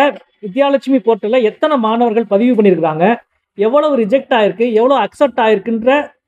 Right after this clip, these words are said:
அ, மத்திய தரப்படுத்தப்பட்ட புள்ளி விவரத்தை யாராலும் பெற முடியாது, எந்த மாவட்டத்திலும் இந்தியாவில்.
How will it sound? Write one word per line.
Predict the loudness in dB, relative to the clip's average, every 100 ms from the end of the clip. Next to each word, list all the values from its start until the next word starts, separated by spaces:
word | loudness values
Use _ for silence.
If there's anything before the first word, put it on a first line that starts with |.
| _
அ, | 0 2 0 -2
மத்திய | -4 -4 _ -2 -2
தரப்படுத்தப்பட்ட | 0 0 0 -4 -4 -2 -2 -2 -2
புள்ளி | -2 -4 -2 0
விவரத்தை | 2 0 0 -2 -2
யாராலும் | 0 0 2 0 0
பெற | -2
முடியாது, | 0 0 0
எந்த | -4 -2 -2
மாவட்டத்திலும் | 0 -2 -2 -4 -4
இந்தியாவில். | -4 -2 -2 -4